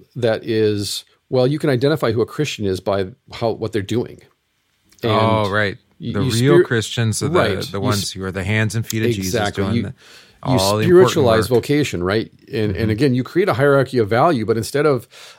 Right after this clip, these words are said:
Speaker 1: a hierarchy of value based on what you can get materially from that, an architect can obviously afford a,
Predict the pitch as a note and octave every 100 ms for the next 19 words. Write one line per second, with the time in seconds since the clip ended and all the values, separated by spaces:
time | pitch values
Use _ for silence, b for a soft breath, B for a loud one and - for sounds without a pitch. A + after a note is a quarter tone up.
0 | - - C#3 C3+ C3 A#2 G#2 A2+ A#2+ A#2
1 | G#2 A#2 A2 F#2+ G#2+ G#2 G2+ F#2+ B B
2 | B B _ - A#2 B2 - A#2+ G#2+ A#2+
3 | G#2 A#2 - A2 - E3+ F#3+ G2 F2+ G2
4 | F2+ F2+ G2+ C3+ A2 C#3 A#2+ A2+ - A2+
5 | G2+ G#2 - G2+ G#2 G2+ G2+